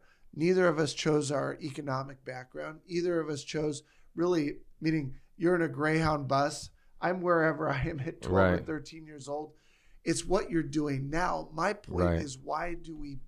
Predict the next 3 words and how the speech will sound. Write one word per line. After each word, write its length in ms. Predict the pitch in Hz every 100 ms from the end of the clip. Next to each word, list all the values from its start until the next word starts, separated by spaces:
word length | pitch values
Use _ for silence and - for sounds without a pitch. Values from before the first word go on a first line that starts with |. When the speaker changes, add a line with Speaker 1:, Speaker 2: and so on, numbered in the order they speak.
| -
Speaker 1:
point 520 | 185 180 143 147 - - - _ _ _ _
to 460 | - 165 156 151 165 -
telling 600 | 180 170 170 151 151